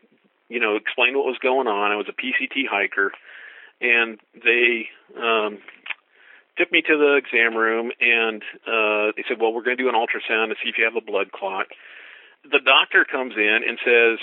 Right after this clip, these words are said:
"Well," he is, "we, uh, we couldn't find any blood clot. You're all clear." So then he walks around to the end of the table, and he looks at the bottom of my feet, and he stops, and he says, "Good Lord, what have you been doing?"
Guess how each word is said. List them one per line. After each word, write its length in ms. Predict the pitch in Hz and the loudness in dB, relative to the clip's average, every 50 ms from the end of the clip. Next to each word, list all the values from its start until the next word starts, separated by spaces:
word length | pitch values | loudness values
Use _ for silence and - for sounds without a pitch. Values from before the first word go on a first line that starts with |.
| - - | -4 0
"Well," 320 | 127 143 160 190 202 202 - - _ _ _ _ _ _ _ - | 2 4 4 2 0 -4 -8 -14 _ _ _ _ _ _ _ -18
he 280 | 120 120 131 131 131 | -16 -12 -8 -4 -4
is, 120 | 123 123 110 101 | -4 -4 -4 -8
"we, 280 | 107 135 139 139 135 | -6 -4 0 2 4
uh, 280 | 127 127 123 120 120 117 113 _ _ _ | 6 6 6 6 4 2 0 _ _ _
we 100 | - 135 | -10 -6
couldn't 260 | - - 196 196 175 - | 0 2 2 2 2 2
find 300 | - 156 151 147 139 135 | 2 2 2 2 4 2
any 260 | 131 131 123 127 123 - - | 2 2 2 -2 -4 -4 -2
blood 220 | 143 180 220 - - | -2 -2 -2 -2 -2
clot. 280 | - 117 101 101 101 | -2 0 0 0 0
You're 140 | 110 120 120 | 2 2 2
all 120 | 123 123 | 2 2
clear." 480 | - - - - 240 247 143 98 - - - _ _ - - - - - - - - - - - - - - - - - - - - - - - - - | 0 -4 -6 -4 -2 -2 -2 -2 -4 -6 -12 _ _ -20 -20 -20 -20 -20 -20 -20 -20 -20 -20 -20 -20 -20 -20 -20 -20 -20 -20 -20 -20 -20 -20 -14 -4 0
So 60 | 180 | 2
then 100 | 196 262 | 2 2
he 60 | 269 | 2
walks 320 | 226 208 190 175 - - | 2 4 4 2 2 2
around 200 | 151 147 147 143 | 2 2 4 4
to 60 | 135 123 | 2 2
the 160 | 123 123 139 | 2 2 2
end 100 | 143 131 | 2 2
of 60 | 113 | 0
the 80 | 113 - | -2 -2
table, 480 | - - 208 240 196 127 110 117 113 - - _ _ - | -2 -2 -4 -4 -4 -4 -2 -4 -4 -6 -10 _ _ -6
and 120 | 127 127 | -4 -2
he 80 | 123 123 | -2 -2
looks 320 | 131 139 160 170 - - | 0 2 0 0 0 -2
at 80 | 196 - | -6 -4
the 80 | 180 - | -2 0
bottom 300 | 131 127 127 131 127 123 | 2 4 4 2 2 0
of 60 | 120 | 0
my 120 | 113 107 107 - - | 0 0 0 -2 -4
feet, 260 | - 170 139 - - - - - - - _ _ _ _ _ _ _ _ _ _ _ _ _ - | -4 -4 -4 -4 -6 -10 -16 -16 -20 -20 _ _ _ _ _ _ _ _ _ _ _ _ _ 0
and 140 | 131 135 | 0 0
he 100 | 139 127 - - - | 0 0 -4 -8 -8
stops, 400 | - 160 147 165 131 101 - - - - | -6 -4 0 0 0 0 -2 -4 -6 -4
and 100 | 131 131 | -4 -4
he 80 | 120 - - | -4 0 2
says, 240 | 131 127 117 110 - - - _ _ - | 4 4 4 4 2 -4 -18 _ _ -2
"Good 220 | 214 220 196 - | 0 0 0 -2
Lord, 340 | 135 156 175 220 240 220 156 | -6 -6 -4 -2 -2 -2 0
what 140 | 131 147 156 | -2 -2 -2
have 80 | 143 | -4
you 100 | 143 147 | -4 -2
been 200 | 143 131 110 104 - | -2 -4 -4 -4 -4
doing?" 400 | 160 202 233 220 127 98 98 | -4 -2 -2 -2 -4 -6 -6